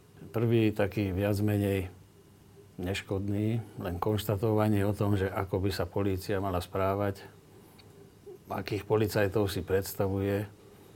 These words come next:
on ako minister. A druhý už bol viac politický, kde vyslovil nejaký svoj súkromný názor, ktorý sa politicky dá vysvetliť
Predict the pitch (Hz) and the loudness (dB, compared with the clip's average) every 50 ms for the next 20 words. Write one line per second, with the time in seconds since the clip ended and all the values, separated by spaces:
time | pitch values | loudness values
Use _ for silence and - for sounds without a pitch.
0 | - - 104 98 98 101 98 - - 87 87 90 92 95 92 - - - 104 104 | -12 -6 -4 -2 -2 -2 -2 -2 -2 -2 -2 0 -2 -2 -4 -4 -2 0 2 2
1 | 107 107 101 107 - - - - - - - - - - - - - - - - | 2 0 -2 -6 -12 -16 -20 -20 -20 -20 -20 -20 -20 -20 -20 -20 -20 -20 -20 -20
2 | - - - - - - - - - 85 85 87 98 117 135 131 139 135 131 131 | -20 -20 -20 -20 -20 -20 -16 -8 -6 -4 -4 0 2 2 4 6 6 6 6 6
3 | 131 135 - - - 107 104 104 104 107 107 107 104 95 92 - - - - - | 6 4 0 0 0 0 2 2 4 6 6 6 6 6 2 -2 -10 -16 -14 -8
4 | - 87 98 110 107 101 87 - - - - - - - - - 90 87 90 87 | -2 2 4 6 6 4 4 0 -6 -10 -12 -20 -20 -12 -4 -2 0 0 0 -2
5 | - - 92 87 - - - 104 98 104 113 117 - - - - - - - - | -2 -4 -6 -6 -6 -8 -4 -2 -2 -2 -2 -4 -6 -12 -20 -20 -20 -20 -20 -20
6 | - - - - - - - - - - - - - - - - - - 92 87 | -20 -20 -20 -20 -20 -20 -20 -20 -20 -20 -20 -20 -20 -20 -20 -16 -8 -4 -2 0
7 | 90 98 104 - - 107 101 98 98 101 98 98 92 90 90 95 95 92 90 - | 2 2 0 0 2 2 2 4 4 4 4 4 2 2 2 2 0 0 -2 -2
8 | 104 98 90 - 98 90 85 - - 104 107 104 - 101 101 98 95 90 82 80 | -4 -4 -2 -2 -2 -2 -2 0 0 -2 -2 0 0 0 2 2 2 2 0 0
9 | 85 87 92 95 98 101 101 101 104 110 - - - - 95 95 98 101 101 98 | 0 0 0 0 0 2 2 2 0 -2 -6 -8 -4 0 0 2 2 2 2 0
10 | 92 92 - 82 - - 95 98 95 90 - 95 87 - - - 101 92 95 107 | 0 -2 -4 -2 0 2 2 2 2 2 0 -2 -4 -4 -4 -4 -4 -4 -4 -4
11 | - 85 92 95 87 90 92 90 - 98 90 90 92 95 90 90 90 - | -4 -2 -2 0 0 0 0 -2 0 -2 -2 0 0 0 0 0 -2 -4